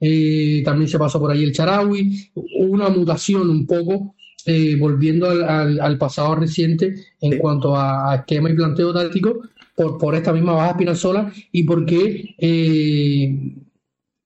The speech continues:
Speaker 1: no confía en otro. Por ejemplo, él, él mismo no ve a, a Nicola Zalewski como jugador de, de ese costado.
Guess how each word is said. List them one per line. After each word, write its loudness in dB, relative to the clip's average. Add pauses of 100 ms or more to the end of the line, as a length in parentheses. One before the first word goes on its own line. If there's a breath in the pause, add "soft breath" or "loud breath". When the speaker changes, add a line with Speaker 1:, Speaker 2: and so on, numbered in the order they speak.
(200)
Speaker 1:
no 0
confía 0
en 2
otro. 0
Por -2
ejemplo, 0 (260 loud breath)
él, 2
él 2
mismo 2
no 2
ve 2
a, 0
a 0
Nicola 2
Zalewski 0
como 0
jugador 0
de, 0
de 0
ese -8
costado. -2